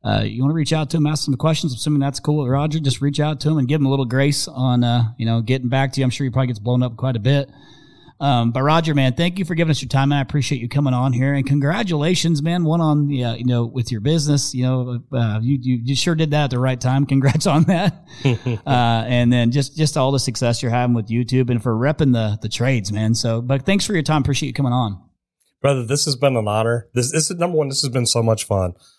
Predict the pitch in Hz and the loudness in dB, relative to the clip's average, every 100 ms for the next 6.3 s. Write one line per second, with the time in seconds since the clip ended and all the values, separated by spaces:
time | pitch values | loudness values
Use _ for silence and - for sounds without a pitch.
0 | _ - 117 110 120 135 - 135 110 95 | _ -4 0 0 0 -2 -2 -2 0 -2
1 | 98 _ _ _ 104 104 110 120 120 120 | -4 _ _ _ -4 0 0 0 -2 -2
2 | 123 107 117 117 123 117 - 120 113 117 | -2 0 -2 -2 -2 -2 -2 0 0 0
3 | 117 - _ _ 110 - - 127 147 127 | -2 -4 _ _ -10 -8 -6 -2 -2 -2
4 | 107 - 110 - 120 - 123 101 104 98 | -2 -2 -2 -2 -4 -2 -2 -2 -2 -2
5 | 82 98 107 117 135 123 123 135 127 127 | -2 -2 0 -2 -2 -2 -2 -2 -2 -2
6 | 135 135 143 | -2 -2 -4